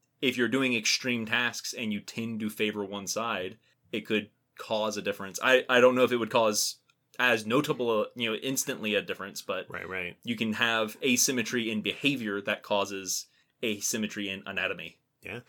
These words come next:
Speaker 2: You can also have growth defects. You can also have injuries that cause a bone to be thicker as it healed or something
Speaker 1: Or
Speaker 2: like
Speaker 1: sm-,
Speaker 2: that.
Speaker 1: you know, that it didn't develop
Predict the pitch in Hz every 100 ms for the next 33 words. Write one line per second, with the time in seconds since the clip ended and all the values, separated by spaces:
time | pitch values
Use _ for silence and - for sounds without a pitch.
0 | - - 254 226 185 160 156 117 117 117
1 | - 113 110 104 - 110 104 101 98 107
2 | 104 101 101 101 98 98 110 107 104 104
3 | 92 98 98 95 104 98 98 107 - -
4 | 120 110 - 151 127 110 104 104 107 -
5 | 117 107 104 101 104 104 92 98 101 101
6 | 95 92 113 110 135 107 104 107 107 113
7 | 110 110 104 104 104